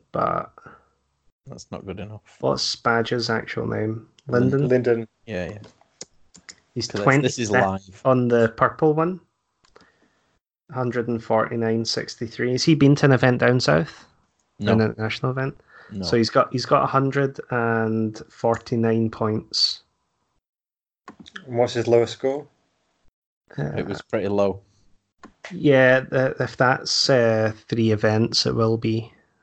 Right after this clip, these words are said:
Speaker 1: Um, I don't know. It's not in this WhatsApp group.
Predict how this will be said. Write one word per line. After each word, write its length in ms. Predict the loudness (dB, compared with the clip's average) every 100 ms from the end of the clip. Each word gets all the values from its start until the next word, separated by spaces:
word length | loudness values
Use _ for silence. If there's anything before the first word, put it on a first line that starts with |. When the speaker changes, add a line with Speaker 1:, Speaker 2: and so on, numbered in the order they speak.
| _ -8
Speaker 1:
Um, 600 | -4 -2 -2 -2 -2 -4 -4
I 60 | 2
don't 140 | 2
know. 100 | 4
It's 180 | 2 0
not 140 | 0
in 100 | 0
this 160 | -2 -4
WhatsApp 320 | -6 -6 -6
group. 260 | -6 -8